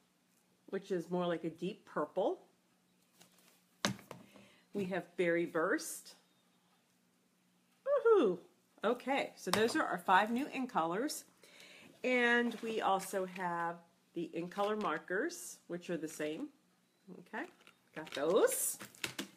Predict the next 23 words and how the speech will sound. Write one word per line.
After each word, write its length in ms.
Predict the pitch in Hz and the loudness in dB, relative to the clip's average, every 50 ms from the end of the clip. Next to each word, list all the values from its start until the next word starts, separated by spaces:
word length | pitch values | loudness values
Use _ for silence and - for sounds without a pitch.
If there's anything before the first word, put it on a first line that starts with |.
| - - | -6 -4
Can 120 | 226 226 | -2 0
you 100 | 202 185 | 0 0
tell 200 | 180 - 233 226 | -2 0 0 0
I've 160 | 208 202 196 | 0 0 0
got 140 | - 170 156 | -2 0 0
a 80 | 147 147 | 0 0
lot 580 | 156 156 190 240 294 330 339 339 339 330 330 | 0 2 2 2 2 2 2 0 0 -2 -4
of 100 | 349 339 | -6 -8
playing 520 | - - 294 294 294 277 226 185 175 175 180 | -4 -2 0 0 0 0 0 -2 -2 -4 -6
to 100 | - 175 | -8 -6
do? 260 | 160 156 143 113 143 - - - - - - - - - - - - - - - - - - - - - | -4 -4 -4 -4 -6 -10 -10 -10 -8 -8 -8 -10 -14 -18 -20 -20 -20 -20 -20 -18 -18 -18 -18 -14 -6 -2
Okay, 580 | - 240 240 247 247 240 240 240 240 - 247 233 | 0 4 6 8 8 8 8 6 4 2 0 2
I'm 100 | 220 226 | 2 2
gonna 140 | 226 220 220 | 0 -2 -2
show 160 | 214 - 247 | -2 -2 0
you 120 | 226 240 | 0 0
some 240 | 247 - - 294 277 | -2 -2 -2 0 0
ribbons. 580 | 247 202 190 180 196 220 254 285 302 - - - - - - _ _ - | 2 2 2 2 0 0 0 0 -2 -2 -6 -12 -14 -20 -20 _ _ -4
This 380 | 233 277 330 349 349 - - - | 0 0 0 0 0 -4 -6 -2
is 400 | - 247 240 226 220 214 214 214 | 0 2 4 4 4 2 0 -2
the 120 | - - 190 | -4 -6 -6
Pacific 600 | 185 - 190 180 - - - 269 269 269 320 311 - _ - - - | -6 -8 -10 -10 -6 -4 -2 -2 -2 -2 -6 -8 -8 _ -20 -14 -6
Point 640 | - 202 202 208 226 262 285 277 - - - - | -4 -2 0 0 0 -2 -4 -6 -8 -10 -10 -10